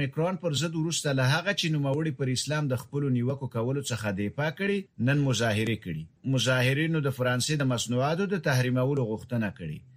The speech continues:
فرانسه د بنگلاديش مهم سوداګریز ملګری او دغه هیواد ته ستر بسپنه ورکوونکی لویدیځ هیواد دی.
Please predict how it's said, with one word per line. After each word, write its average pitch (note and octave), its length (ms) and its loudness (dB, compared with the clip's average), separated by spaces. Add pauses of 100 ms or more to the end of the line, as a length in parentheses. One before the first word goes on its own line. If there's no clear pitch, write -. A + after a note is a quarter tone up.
(140)
فرانسه B2+ 380 0
د D3 160 0
بنگلاديش C3 520 2
مهم C3 340 0
سوداګریز B2 600 0 (120)
ملګری C3+ 420 0 (300)
او A#2+ 100 2
دغه D3 360 0
هیواد C#3+ 340 -2
ته C3 80 2
ستر C3+ 300 -2
بسپنه B2+ 480 0
ورکوونکی B2 600 -2
لویدیځ G#2+ 440 -2
هیواد F#2+ 420 -2
دی. D2+ 120 -12